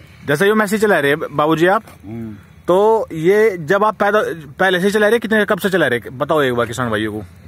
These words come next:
Speaker 2: बा, हम तो जी तो पैदा है मेसी चला रहे।
Speaker 1: अच्छा जी, पहला वो होगा सद्देवाड़ा?
Speaker 2: सद्देवाड़ा था, फिर वो सा दूसरा था दस पैंतीस।
Speaker 1: अच्छा।
Speaker 2: बीच में रखा दो महिंद्रा।
Speaker 1: हाँ।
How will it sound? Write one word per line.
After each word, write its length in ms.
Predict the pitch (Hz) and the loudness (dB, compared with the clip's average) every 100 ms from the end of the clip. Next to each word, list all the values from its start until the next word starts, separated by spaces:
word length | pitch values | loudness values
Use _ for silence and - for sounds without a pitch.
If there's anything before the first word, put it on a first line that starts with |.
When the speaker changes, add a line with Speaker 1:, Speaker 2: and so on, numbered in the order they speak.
| - - | -18 -18
Speaker 2:
बा, 380 | 92 95 98 135 | -16 -14 -8 -6
हम 200 | 131 127 | -6 -8
तो 100 | 143 | -8
जी 120 | 147 | -10
तो 180 | 143 151 | -8 -8
पैदा 280 | 147 143 143 | -4 -4 -2
है 120 | 139 | -2
मेसी 280 | 147 143 151 | -4 -6 -10
चला 240 | 127 123 | -8 -6
रहे। 220 | 117 113 175 - | -6 -8 -14 -6
Speaker 1:
अच्छा 240 | 151 - 135 | -6 -4 -4
जी, 160 | 117 - | -6 -4
पहला 220 | 165 175 | -2 2
वो 80 | 185 | 2
होगा 160 | 151 156 | 2 0
सद्देवाड़ा? 440 | 180 147 151 202 - - - - - - - | 0 0 0 0 -6 -16 -20 -20 -20 -20 -16
Speaker 2:
सद्देवाड़ा 560 | 127 131 147 160 165 | -12 -8 -6 -2 -2
था, 320 | 151 135 156 170 | -2 -2 -2 -2
फिर 240 | 143 160 156 147 - - - - | -4 -6 -6 -14 -20 -20 -20 -14
वो 120 | 117 | -10
सा 120 | 131 151 | -6 -6
दूसरा 360 | 156 139 151 | -6 -6 -4
था 200 | 135 127 | -4 -4
दस 180 | 135 143 | -4 -8
पैंतीस। 440 | 139 143 160 165 - - | -8 -10 -10 -12 -12 -6
Speaker 1:
अच्छा। 320 | 135 - 127 | -6 -4 -4
Speaker 2:
बीच 240 | 131 151 156 | -4 -6 -8
में 140 | 170 | -4
रखा 420 | 160 - 123 139 | -4 -4 -6 -4
दो 380 | 143 151 156 156 127 | -6 -8 -8 -10 -14
महिंद्रा। 500 | 120 139 139 131 135 143 - | -8 -6 -4 -4 -6 -8 -6
Speaker 1:
हाँ। 420 | 123 120 107 | -2 -2 -4